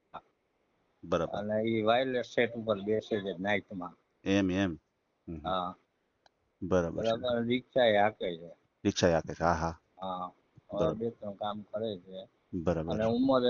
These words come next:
Speaker 1: એકાવન વર્ષ હશે.
Speaker 2: એકાવન વર્ષ, હા, હા.
Speaker 1: હા.
Speaker 2: બરાબર.
Speaker 1: જો આપણે ગુજરાતનું કોઈ પણ એવું પાત્ર મળતું હોય.
Speaker 2: બરાબર.
Speaker 1: તો કહેજો, એને હું રાંધવા વાળું કોઈ નથી.
Speaker 2: હા, બરાબર છે.
Speaker 1: હવે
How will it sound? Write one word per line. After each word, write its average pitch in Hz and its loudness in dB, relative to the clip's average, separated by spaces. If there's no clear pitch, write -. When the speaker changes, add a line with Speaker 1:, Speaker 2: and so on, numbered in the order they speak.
Speaker 1:
એકાવન 120 2
વર્ષ 98 -4
હશે. 95 -8
Speaker 2:
એકાવન 95 6
વર્ષ, 80 0
હા, 87 0
હા. 87 -4
Speaker 1:
હા. 90 -4
Speaker 2:
બરાબર. 80 -4
Speaker 1:
જો 110 -4
આપણે 113 0
ગુજરાતનું 113 -4
કોઈ 117 -4
પણ 113 -6
એવું 110 -2
પાત્ર 98 -4
મળતું 113 -8
હોય. 101 -8
Speaker 2:
બરાબર. 92 2
Speaker 1:
તો 113 -2
કહેજો, 123 -6
એને 117 -2
હું 135 -2
રાંધવા 120 4
વાળું 110 4
કોઈ 107 -10
નથી. 98 -20
Speaker 2:
હા, 104 6
બરાબર 87 -2
છે. - -16
Speaker 1:
હવે 120 -4